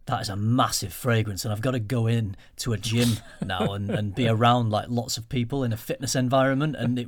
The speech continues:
Speaker 1: really was not that type of <laughs> fragrance. You know, it's, it's not Tyrannosaurus Sport. This was, like, heavy hitting. And I was a bit nervous. You know, do you ever put one of those heavy fragrances on and you go, "Oh my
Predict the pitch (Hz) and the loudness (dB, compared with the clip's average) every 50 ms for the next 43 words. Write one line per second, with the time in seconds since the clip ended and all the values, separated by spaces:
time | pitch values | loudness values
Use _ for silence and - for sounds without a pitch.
0 | 123 120 123 139 135 131 120 117 113 113 113 - - - - - - 131 113 120 | -4 -2 0 0 2 2 2 0 0 0 -2 -6 -10 -20 -16 -10 -6 -2 0 2
1 | 131 123 131 123 - - - 131 - - - - 123 123 120 120 113 - - 135 | 4 4 4 2 2 0 0 0 0 -2 -2 -2 -2 -2 -2 -4 -6 -4 -4 -4
2 | 104 104 - - - - 117 165 151 123 - - - - - - - - - 151 | -2 2 6 6 8 8 6 4 2 2 0 -4 -6 -8 -12 -18 -12 -4 0 2
3 | 139 131 127 131 - 156 139 - - 123 - - 151 - - - - - - - | 2 2 2 0 -2 -4 -4 -4 -4 -4 -4 -4 -6 -8 -10 -14 -10 -8 -4 -4
4 | 156 151 - - 147 135 131 127 131 120 113 - - 131 127 117 113 - - - | -4 -4 -2 0 0 2 2 2 2 0 0 -2 -2 -2 -2 -2 -2 -2 -4 -4
5 | - - - 117 104 101 104 - - - - - - - - 127 117 - 120 107 | -4 -4 -4 -4 -4 -4 -6 -6 -8 -10 -10 -12 -20 -12 -8 -8 -6 -4 -4 -2
6 | 120 113 110 104 98 - - - - - - - - - - - - - - - | 0 0 0 0 -2 -6 -12 -20 -20 -20 -20 -20 -20 -20 -20 -18 -16 -14 -12 -6
7 | - - 135 123 110 117 107 104 101 107 - - - - 131 117 - - 104 98 | 0 2 2 2 2 0 -2 -2 -4 -8 -10 -14 -10 -8 -6 -4 -4 -6 -6 -8
8 | 101 107 - - - - - - - - - - - - - 160 170 185 196 - | -10 -12 -14 -16 -16 -14 -14 -14 -14 -16 -20 -20 -12 -6 -4 -4 -4 -4 -4 -4
9 | - - - 131 120 131 170 220 226 196 - - 170 180 214 202 175 - 202 196 | -4 -4 -2 -2 0 0 0 0 0 0 0 0 2 2 2 2 2 0 -2 -2
10 | 185 208 - - 226 - 170 160 139 120 113 107 - - 127 113 113 113 139 139 | -2 -2 0 0 0 2 2 2 2 2 2 0 -2 -2 -4 -4 -4 -2 -2 0
11 | 147 135 127 113 127 107 110 104 117 120 117 127 120 113 104 95 92 | 0 0 -2 -2 -4 -4 -2 -2 0 0 -2 -2 -4 -4 -4 -6 -8